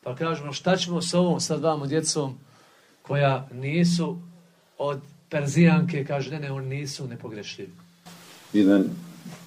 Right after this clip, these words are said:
Speaker 2: عصمتهم ليس لأنهم أولاد الحسين، عصمتهم لأنهم أولاد الفارسية.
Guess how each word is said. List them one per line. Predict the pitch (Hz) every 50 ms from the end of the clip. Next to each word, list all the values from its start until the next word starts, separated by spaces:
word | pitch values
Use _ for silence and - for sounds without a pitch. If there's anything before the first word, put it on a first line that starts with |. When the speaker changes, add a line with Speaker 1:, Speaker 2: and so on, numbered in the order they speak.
| - - -
Speaker 2:
عصمتهم | 101 95 - - 104 113 123 120 - 127 113 110 104 110
ليس | 139 160 151 - 139
لأنهم | 120 120 120 113 113 113 110 104 101 98 101 101
أولاد | 95 92 90 95 92 90 87
الحسين، | 87 87 90 92 87 - 87 87 85 87 87 - - - - - - - - - -
عصمتهم | - - - 101 95 90 - 101 95 92 98
لأنهم | 98 104 110 104 101 101
أولاد | 98 101 98 95 107 107 92 98
الفارسية. | 85 82 - - 80 78 - - - - - - -